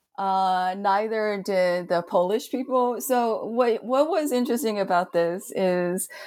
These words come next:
that you see, uh, around the world different genres of writings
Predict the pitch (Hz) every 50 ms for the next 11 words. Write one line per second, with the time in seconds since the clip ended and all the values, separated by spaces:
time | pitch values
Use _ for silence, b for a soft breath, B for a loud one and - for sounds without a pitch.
0 | B B B B 190 196 214 196 190 190 185 180 180 185 190 - - - 208 196
1 | 202 208 208 208 - - - - 247 254 254 247 240 233 220 208 196 190 196 202
2 | 220 - - 190 185 180 180 175 165 - - 190 185 180 175 180 175 185 202 214
3 | 220 233 214 202 180 175 170 160 160 160 160 160 165 - - _ b b b b
4 | b b b b - 233 233 240 - 269 254 240 226 220 214 220 185 185 185 190
5 | 190 196 196 196 196 190 185 185 185 - - 180 175 170 160 170 170 165 165 165
6 | 170 165 156 156 160 165 180 - - - -